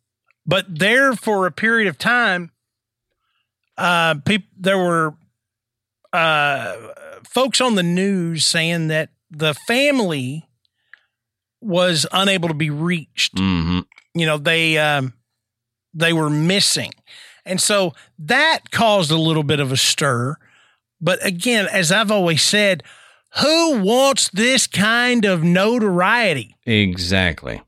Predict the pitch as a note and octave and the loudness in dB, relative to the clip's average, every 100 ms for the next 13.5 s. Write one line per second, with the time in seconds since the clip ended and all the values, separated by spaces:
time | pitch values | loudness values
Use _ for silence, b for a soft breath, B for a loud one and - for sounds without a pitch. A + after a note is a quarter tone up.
0 | _ _ _ _ - F#2+ F3 F3 A#3+ B3+ | _ _ _ _ -4 -2 0 0 2 2
1 | C4+ - B B B B _ - - - | 0 -6 B B B B _ -18 -4 0
2 | A#3+ A3 F#3+ - G#3+ A3 F#3 D#3+ E3+ E3+ | 2 2 0 -2 -2 0 0 -4 -2 2
3 | A3+ D4 - D#3+ F3+ C4+ C#4 - C#4 C#4+ | 2 2 0 0 2 2 0 0 2 2
4 | G3 G3 G#3+ A3+ A#3 B3 G3 A#3+ C4 E3+ | 0 0 2 2 2 2 0 0 0 0
5 | D#3+ B2 - D3 D3 G3+ F3+ D#3 D#3+ D#3 | -2 -4 -4 -2 0 0 0 0 0 0
6 | C#3 A#2 C#3 C#3+ C3+ D#3 B3+ C4+ C4+ C#4 | -2 -4 -2 -2 0 -2 0 0 0 -4
7 | - _ D#3 D#3 E3+ A3 B B - A#3+ | -8 _ -2 0 0 -2 B B 0 2
8 | - - A#3+ A3 G3 - B - B3+ - | 2 0 0 0 -2 -6 B -2 0 0
9 | C4 A#3+ A3 F#3 D#3+ - D3+ B2 F#3+ G3 | 0 0 0 0 0 0 -2 -4 -2 0
10 | F#3+ F3+ C#3+ D3 C#3+ - F3+ F3+ F3 G#2+ | 2 0 -2 -4 -4 -2 -2 0 2 2
11 | G#2 F#2 A2 C3 F3+ E3 D3+ D3 - F3 | 0 0 -2 -2 -2 0 0 -2 -2 -2
12 | C#3+ B2+ D3+ E3 D#3 D#3 D#3+ D#3+ E3+ D#3 | -2 -2 0 2 2 2 0 0 -2 -2
13 | C#3+ B2+ D#3 C#3 | -6 -6 -4 -4